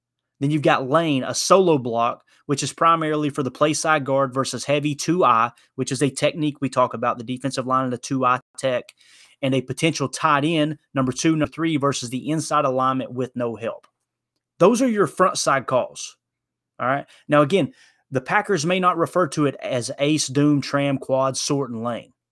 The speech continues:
right? They may call it some, they may have cheese names. They may, they may call it Sargento, Cheddar, Colby, Monterey. Eh, who knows what they call it, right? Now, it may be as common that that's what people refer to these as. I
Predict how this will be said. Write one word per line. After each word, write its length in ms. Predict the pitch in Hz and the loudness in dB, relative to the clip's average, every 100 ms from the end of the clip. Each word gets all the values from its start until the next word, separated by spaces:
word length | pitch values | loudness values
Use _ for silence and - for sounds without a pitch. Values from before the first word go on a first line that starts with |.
| _ | _
right? 160 | 120 117 | -4 -2
They 120 | 143 | -2
may 160 | 156 | -2
call 260 | 143 143 139 | -2 0 0
it 80 | 131 | 0
some, 220 | - 131 | -2 -2
they 100 | 147 | -2
may 140 | 156 | -2
have 160 | 135 135 | -2 -2
cheese 360 | - 160 131 - | -4 -6 -6 -6
names. 220 | 92 - | -12 -12
They 100 | 120 | -10
may, 140 | 135 123 - - _ | -8 -10 -16 -20 _
they 140 | - 156 | -4 0
may 160 | 151 | 0
call 260 | 143 147 143 | 0 -2 0
it 160 | 131 - _ _ | -2 -6 _ _
Sargento, 1040 | - - 143 117 131 190 143 175 185 180 170 _ _ | -12 0 2 2 -2 -2 4 6 6 2 -2 _ _
Cheddar, 580 | - 175 175 175 170 147 _ _ | 2 4 4 2 -6 -10 _ _
Colby, 640 | - 170 175 165 175 165 143 _ - | 2 4 4 0 -6 -8 -14 _ -6
Monterey. 720 | 120 175 175 170 165 165 151 - _ - | -2 0 2 2 2 2 -2 -6 _ -6
Eh, 180 | - - | -6 0
who 160 | 185 208 | 2 6
knows 280 | 175 131 | 6 4
what 120 | 113 113 | -2 -6
they 100 | 107 | -6
call 300 | 120 107 - | -4 -4 -6
it, 80 | - _ | -18 _
right? 300 | 120 127 131 - _ _ _ _ - - | -4 -2 -4 -8 _ _ _ _ -14 -4
Now, 140 | 135 | 0
it 160 | 147 151 | 0 0
may 240 | 143 185 | 2 2
be 220 | 170 151 | 2 2
as 100 | 135 | 2
common 380 | - 117 123 139 | 0 -4 -2 -2
that 160 | 123 - | -4 -2
that's 240 | 120 - | -4 -4
what 180 | 120 - | -6 -6
people 240 | 127 120 | -6 -6
refer 260 | 110 104 151 | -6 -2 0
to 60 | 143 | 0
these 300 | 117 110 - - | -4 -8 -10 -10
as. 320 | 107 110 - - | -8 -8 -8 -6
I 140 | 120 | -8